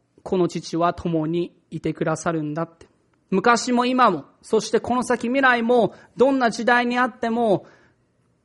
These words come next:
神は私たちと共にいてくださるって。いつも最善を知っている、いつも正しいことを成し遂げてきた、そのような神が私たちと共にいてくださるって。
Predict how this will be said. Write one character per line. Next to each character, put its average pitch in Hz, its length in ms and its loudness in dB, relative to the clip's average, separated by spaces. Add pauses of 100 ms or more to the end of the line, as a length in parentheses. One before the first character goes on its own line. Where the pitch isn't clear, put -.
(240)
神 185 300 4
は 170 100 4
私 165 300 0
た 165 80 -2
ち - 60 -12
と 160 80 -4
共 170 260 -2
に 190 280 -6 (200)
い 156 100 -10
て 147 100 -4
く 160 120 -8
だ 147 100 -6
さ 165 160 -8
る 165 80 -4
っ - 40 -8
て。 - 160 -20 (1500)
い 254 120 -2
つ 277 160 0
も 226 100 4
最 240 380 4
善 254 200 -2
を 254 60 -2
知 - 240 -8
っ - 40 -20
て 240 220 6
い 233 40 0
る、 220 240 0 (520)
い 208 120 0
つ 208 160 -2
も 196 160 2
正 220 320 2
し - 120 -6
い - 40 -2
こ 208 140 4
と 220 100 4
を 202 60 2
成 208 160 2
し 208 80 -8
遂 233 140 4
げ 214 100 2
て 208 100 -2
き - 100 -12
た、 185 220 -2
そ 220 180 -4
の 240 120 -2
よ 247 160 0
う 226 40 -2
な 214 200 0
神 247 380 -2
が 208 220 2
私 190 400 -2
た 208 80 -2
ち - 100 -6
と 196 100 -2
共 202 280 -2
に 220 280 -6
い 175 120 -6
て 196 320 -2
く - 140 -2
だ 196 140 0
さ 220 220 -4
る 208 80 -2
っ - 20 -6
て。 - 200 -18